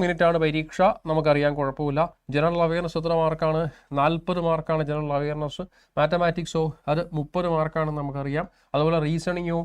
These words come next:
അത് മുപ്പത് മാർക്കാണെന്ന് നമുക്കറിയാം, അല്ലേ? അങ്ങനെ totally നൂറ് മാർക്കാണ്, ശരിയല്ലേ? നൂറ് മാർക്ക്, നൂറ് ക്വസ്റ്റ്യൻ. ഇത് ഏവർക്കും അറിയാവുന്നൊരു സിലബസ് തന്നെയാണ്. തൊണ്ണൂറ് മിനിറ്റ്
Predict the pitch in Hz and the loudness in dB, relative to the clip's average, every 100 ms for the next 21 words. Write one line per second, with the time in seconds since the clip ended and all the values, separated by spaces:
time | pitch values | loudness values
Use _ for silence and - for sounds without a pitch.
0 | 170 - 147 175 160 - 180 170 160 151 | -6 0 0 2 -2 -2 0 2 2 2
1 | 156 151 147 139 139 143 156 139 - 143 | 0 0 -2 -2 0 2 2 0 -4 -2
2 | 156 160 170 170 185 175 165 180 165 143 | 0 2 0 -2 -2 -2 -2 -2 -2 -4
3 | 143 143 127 - _ 143 147 151 147 147 | -4 -4 -6 -8 _ -8 -4 -4 -4 -6
4 | _ _ _ _ 170 190 196 175 165 165 | _ _ _ _ 4 6 6 4 2 0
5 | 147 143 120 101 117 - - - - 202 | 0 0 -4 -4 -4 -6 -10 -16 -4 -2
6 | 196 175 170 170 170 175 151 151 156 156 | 0 0 0 2 0 0 0 0 0 -2
7 | 151 139 120 120 123 120 110 98 95 113 | -4 -4 -4 -6 -6 -8 -8 -8 -10 -14
8 | _ _ _ _ _ - 170 180 185 175 | _ _ _ _ _ 0 4 4 4 2